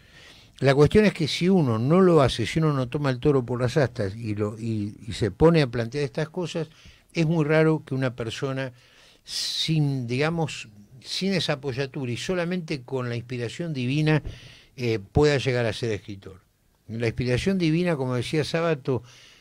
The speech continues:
eh, hablando de los poetas griegos, decía, eh, "Se ve que los dioses tenían una muy buena formación literaria, ¿no?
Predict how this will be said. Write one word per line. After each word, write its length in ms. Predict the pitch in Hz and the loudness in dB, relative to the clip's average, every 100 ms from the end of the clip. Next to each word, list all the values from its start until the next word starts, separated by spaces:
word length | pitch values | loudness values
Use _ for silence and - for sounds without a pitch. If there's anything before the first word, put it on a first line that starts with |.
| _ - | _ -8
eh, 260 | 113 107 | -2 0
hablando 460 | 110 110 131 139 131 | 0 0 0 0 0
de 120 | 120 | 0
los 120 | 110 | -2
poetas 520 | - - 123 123 131 | -6 -8 -8 -4 -4
griegos, 380 | 120 131 117 101 | -2 -4 -4 -4
decía, 440 | 104 - 135 127 123 - - - _ - | -4 -4 0 0 0 -8 -20 -20 _ -10
eh, 340 | 107 110 107 | -4 -2 -2
"Se 180 | - 131 | -2 0
ve 140 | 156 | 0
que 140 | 175 185 | 2 2
los 160 | 151 | 2
dioses 380 | 143 156 151 170 | 2 2 0 -2
tenían 300 | - 127 135 | -2 -4 -4
una 200 | 123 120 | -4 -4
muy 220 | 120 131 135 | -4 -4 -4
buena 300 | 135 147 117 | -4 -4 -4
formación 500 | 120 107 104 143 131 | -4 -6 -6 -6 -6
literaria, 720 | 110 107 117 160 110 92 90 | -8 -6 0 2 2 -2 -6
¿no? 200 | 101 | -8